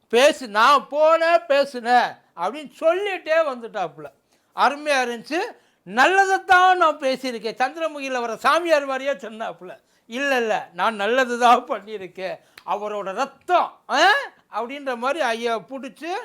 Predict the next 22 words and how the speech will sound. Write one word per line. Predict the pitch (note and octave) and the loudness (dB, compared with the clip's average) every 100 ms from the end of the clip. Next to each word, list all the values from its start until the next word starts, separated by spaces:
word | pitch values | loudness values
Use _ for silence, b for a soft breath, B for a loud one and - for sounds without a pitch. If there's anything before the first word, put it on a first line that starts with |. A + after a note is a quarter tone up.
| - _ _ _ - | -14 _ _ _ -8
செஞ்சுட்டு | D4 D4+ D4 C4+ | -8 -6 -6 -4
வந்துட்டாப்புல. | C4 A#3 B3 B3 E4+ D#4 A3 | -6 -4 -2 0 2 4 4
அதுக்காக | D#4 F4 E4+ D#4+ | 2 2 0 0
தான் | F4+ | -2
இடையில | D4+ C4 E4+ D#4 D#4 | -2 -2 0 2 2
ஒரே | B3+ C4+ E4 F4 | 2 4 6 6
தான் | F4+ F4+ A#4 - b b _ | 6 6 4 -2 b b _
பயணத்தை | A#3+ D4 E4 D#4 D4 | -2 -2 -2 -4 -6
ரத்து | B3 B3+ B3+ D4+ | -4 -4 -6 -12
பண்ணிட்டு | C4+ B3 A#3+ | -8 -8 -6
ஐயா | A3 G3+ A3 | -8 -6 -8
போயிருக்கார். | F3+ F3 F3 D#3 B2 A2+ _ _ _ _ _ _ - | -8 -10 -10 -10 -12 -20 _ _ _ _ _ _ -12
இப்ப | B3 C4 C4+ | 4 6 6
ஐயாவோட | F4+ F#4+ F#4 E4 D4+ | 8 8 8 8 6
ஒரே | B3+ C#4 E4 F4+ | 4 6 8 8
ஸ்டாண்டு | F4 D#4+ D#4 D4+ D#4 | 6 2 0 0 -2
கடைசி | C#4+ D#4+ C#4+ D#4 | -2 -2 -6 -4
வரைக்கும் | D4 D4+ F4 C4 | -2 -2 -2 0
ஒண்ணே | C#4 D4 | 0 2
ஒண்ணு | D4+ D#4 C4+ A#3+ | 4 6 4 0
தான். | A3+ A3+ D3 _ _ _ _ _ | -4 -6 -6 _ _ _ _ _
அதாவது, | E3 B3+ D4+ D4+ A#3+ F3+ | -2 0 0 0 -2 -2